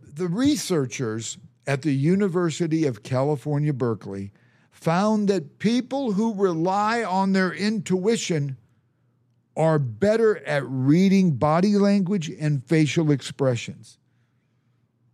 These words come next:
which can help them navigate through social situations way more effectively. In other words, what I'm saying is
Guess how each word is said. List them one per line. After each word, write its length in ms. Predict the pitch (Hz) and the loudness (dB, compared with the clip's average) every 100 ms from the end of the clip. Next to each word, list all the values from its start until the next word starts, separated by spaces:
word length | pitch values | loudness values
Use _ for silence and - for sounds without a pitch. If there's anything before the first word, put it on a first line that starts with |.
| _ | _
which 260 | 151 156 - | -4 -2 0
can 160 | 175 139 | -2 0
help 400 | 131 170 170 - | 0 0 -2 -2
them 240 | 180 151 | 0 0
navigate 680 | 147 156 151 147 147 147 151 | 0 0 0 0 0 0 -2
through 580 | - 135 131 123 117 98 _ _ | -4 0 0 2 -2 -6 _ _
social 580 | - - 143 143 185 170 | -8 -2 0 0 0 -2
situations 1040 | 185 185 - 180 185 185 196 208 190 - _ _ _ _ _ _ _ - | 0 -2 0 -2 0 -2 -2 -4 -4 -10 _ _ _ _ _ _ _ -12
way 640 | 120 120 131 143 190 185 | -10 -6 -2 2 4 4
more 260 | 175 160 147 | 4 2 0
effectively. 640 | 123 131 - 92 92 - _ _ _ _ _ _ | -2 -6 -6 -12 -14 -20 _ _ _ _ _ _
In 140 | 151 170 | -2 2
other 240 | 196 190 | 4 4
words, 360 | 165 165 156 139 | 4 4 2 0
what 180 | 175 | 0
I'm 160 | 170 151 | 0 -2
saying 420 | 123 190 180 160 | -2 0 2 2
is 180 | 147 143 | 0 -2